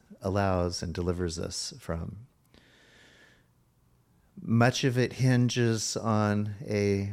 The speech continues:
moral foundation because wisdom cannot be bankrupt. It needs to have the investment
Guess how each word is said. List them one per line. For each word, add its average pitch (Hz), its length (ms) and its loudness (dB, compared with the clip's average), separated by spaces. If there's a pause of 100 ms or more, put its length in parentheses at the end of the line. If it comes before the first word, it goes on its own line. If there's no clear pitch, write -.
(140)
moral 107 440 4
foundation 95 800 -2 (1200)
because 95 880 0 (960)
wisdom 101 1000 0 (800)
cannot 104 320 -2
be 90 360 -2 (120)
bankrupt. 92 720 -4 (1120)
It 95 180 -6
needs 98 280 -2
to 104 100 -4
have 92 340 -2
the 92 200 -2
investment 92 1080 -4